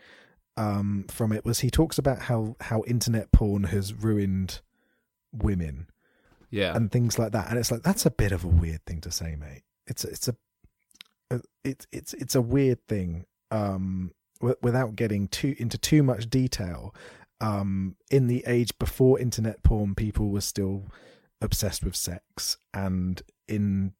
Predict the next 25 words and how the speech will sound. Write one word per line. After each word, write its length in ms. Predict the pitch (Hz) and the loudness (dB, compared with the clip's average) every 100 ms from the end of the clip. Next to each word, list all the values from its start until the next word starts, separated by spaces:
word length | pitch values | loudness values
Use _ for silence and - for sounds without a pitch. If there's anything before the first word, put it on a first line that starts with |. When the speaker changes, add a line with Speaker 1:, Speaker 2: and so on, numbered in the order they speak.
| - | -8
Speaker 1:
b-, 100 | 104 - | -8 -4
the 200 | 120 101 | -4 -2
age 200 | 107 101 | -4 -4
before 240 | - 98 | -6 -6
television, 720 | 92 - 147 123 104 95 98 92 | -6 0 2 2 2 0 -2 -2
they 120 | 90 | -4
were 100 | 95 | -6
still 200 | - 92 | -6 -6
obsessed 380 | 90 - 90 - | -6 -6 -8 -8
with 80 | 90 | -6
sex. 500 | - 92 - - - - - - _ - | -6 -6 -8 -12 -12 -16 -20 -20 _ -8
Um, 340 | 107 104 113 - _ | -4 -2 -2 -6 _
looking 440 | 139 131 - 123 | 2 2 4 2
beneath 320 | 107 110 107 - | 2 2 0 -2
the 80 | |
surface, 560 | 104 - 131 120 104 92 | 0 2 2 2 -2 -4
the 100 | 101 | -4
Victorian 640 | 95 - - 127 117 104 | -6 -2 2 4 4 2
era, 300 | 95 92 92 | 0 0 -2
for 120 | 87 101 | -4 -4
instance, 440 | 90 - 95 - | -4 -4 -6 -4
was 160 | 95 101 | -4 0
not 200 | 104 104 | 0 0
an 120 | 95 | -2
area 480 | 90 90 92 90 | -2 -4 -4 -6